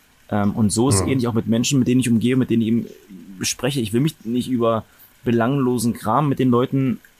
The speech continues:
Speaker 1: unterhalten, sondern Dinge, die mich auch interessieren und die
Speaker 2: Mhm.
Speaker 1: mich auch bei dem Gegenüber interessieren. Und deswegen hab ich auch verstanden,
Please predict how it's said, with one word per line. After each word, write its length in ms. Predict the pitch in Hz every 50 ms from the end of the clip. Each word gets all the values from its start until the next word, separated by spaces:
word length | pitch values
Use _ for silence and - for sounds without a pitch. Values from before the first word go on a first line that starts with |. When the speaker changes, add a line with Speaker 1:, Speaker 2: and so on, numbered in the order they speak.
| _ _ _ _ - _ _ _ _ _
Speaker 1:
unterhalten, 540 | - 120 120 127 123 113 117 120 135 135 139
sondern 260 | 120 120 123 123 120
Dinge, 200 | 123 123 135 135
die 100 | 120 123
mich 140 | 131 139 147
auch 60 | 131
interessieren 500 | 139 - 147 143 - - 156 180 180 165
und 340 | - 131 135 123 - - 107
die 60 | -
Speaker 2:
Mhm. 40 | -
Speaker 1:
mich 120 | 113 113
auch 80 | 127 -
bei 100 | - 131
dem 160 | 131 127 117
Gegenüber 460 | - 147 135 135 120 208 220 233 165
interessieren. 440 | 127 117 - 104 - - - 107 104
Und 120 | 107 110 -
deswegen 260 | 127 - 151 131 123
hab 100 | - -
ich 100 | 147 147
auch 80 | 123
verstanden, 460 | - - 107 - 120 117 139 170 185